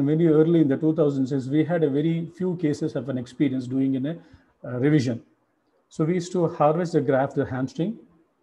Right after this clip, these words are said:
with a suspensory ligament in the, uh, suspensory, uh, fixation in the, the femur side. And the tibial side, we used to put at least the screws. That is, that time there was no H I coated screws. We used to pack up with the,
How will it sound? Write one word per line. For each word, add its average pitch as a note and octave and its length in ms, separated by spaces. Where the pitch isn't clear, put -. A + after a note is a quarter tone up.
with D3 180
a - 20
suspensory D3+ 540
ligament C#3+ 380
in C3 120
the, A#2+ 240
uh, B2+ 360
suspensory, D3+ 840
uh, C3 180
fixation E3+ 520
in C3 100
the, B2 200
the B2 120
femur D3 260
side. E3 300
And B2+ 100
the C3 60
tibial G3 380
side, C3+ 320
we D3 100
used F3 180
to F#3 60
put E3+ 240
at D#3+ 180
least F3 320
the C3+ 220
screws. C#3 560
That D3+ 160
is, D#3 140
that D3 200
time E3+ 300
there C#3 120
was D3+ 160
no F3+ 80
H D3 160
I F3 60
coated D3 300
screws. C3 420
We D3 100
used E3+ 200
to E3+ 60
pack E3 340
up E3 200
with C#3+ 140
the, C3+ 300